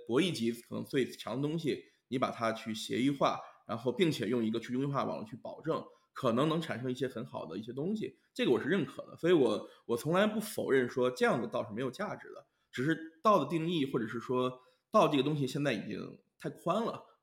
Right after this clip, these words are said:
啊。所以刚才就，正好你找我之前，我还在听，也没听完。我听完以后，其实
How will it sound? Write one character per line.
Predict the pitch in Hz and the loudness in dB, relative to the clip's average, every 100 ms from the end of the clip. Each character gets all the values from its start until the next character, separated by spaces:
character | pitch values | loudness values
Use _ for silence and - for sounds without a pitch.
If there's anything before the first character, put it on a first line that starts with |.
| _ | _
啊。 | - _ _ _ - | -20 _ _ _ -2
所 | 156 | 2
以 | |
刚 | 214 233 | 6 8
才 | 190 | 8
就， | 202 185 139 - 110 120 | 10 8 8 6 0 2
正 | 247 | 4
好 | 175 | 6
你 | 135 | 6
找 | 151 | 10
我 | 156 | 8
之 | 151 | 8
前， | 151 135 | 6 6
我 | 123 | 6
还 | 123 | 8
在 | 160 | 8
听， | 160 185 | 8 4
也 | 156 | 4
没 | 110 | 2
听 | 113 160 | 0 0
完。 | 113 110 147 - - _ - | 2 0 -2 -8 -20 _ 0
我 | 131 | 2
听 | 247 | 4
完 | 247 180 | 6 6
以 | |
后， | 185 180 | 8 6
其 | 185 | 6
实 | 220 | 2